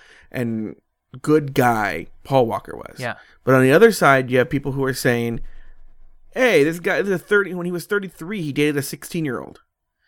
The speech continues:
Speaker 2: That's a little bit weird. I mean, I'm thirty-three-ish. I'm thirty-two, almost thirty-three.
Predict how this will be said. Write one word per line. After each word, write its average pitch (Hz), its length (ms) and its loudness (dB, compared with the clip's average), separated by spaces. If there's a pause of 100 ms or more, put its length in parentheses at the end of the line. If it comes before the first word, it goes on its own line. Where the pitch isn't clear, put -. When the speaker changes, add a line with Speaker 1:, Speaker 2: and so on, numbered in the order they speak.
(400)
Speaker 2:
That's 185 220 -6
a 302 60 -2
little 220 260 -2
bit 127 160 -6
weird. 113 580 -10
I 151 60 -4
mean, 147 220 -2
I'm 165 480 2
thirty-three-ish. 127 1500 -8
I'm 123 100 -14
thirty-two, 117 640 -8
almost 110 320 -14
thirty-three. 104 680 -14